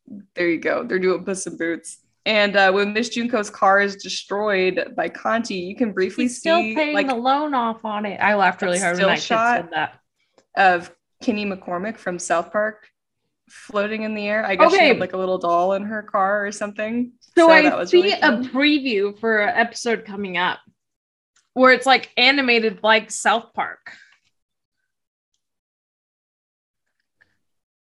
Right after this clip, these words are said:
Speaker 2: All right, we'll get there. <laughs>
Speaker 1: I don't know nothing about that. Um,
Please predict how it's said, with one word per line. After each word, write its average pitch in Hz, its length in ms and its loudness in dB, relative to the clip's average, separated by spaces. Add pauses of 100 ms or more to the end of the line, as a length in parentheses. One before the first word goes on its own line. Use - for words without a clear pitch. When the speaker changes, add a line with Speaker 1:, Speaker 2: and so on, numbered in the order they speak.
(220)
Speaker 2:
All 190 60 -12
right, 190 220 -8
we'll 202 100 -6
get - 200 -8
there. 175 340 -10
<laughs> - 80 -18
Speaker 1:
I - 140 0
don't 202 240 2
know 208 120 -10
nothing 208 300 -12
about 208 320 -10
that. 196 260 -12 (140)
Um, 196 500 -2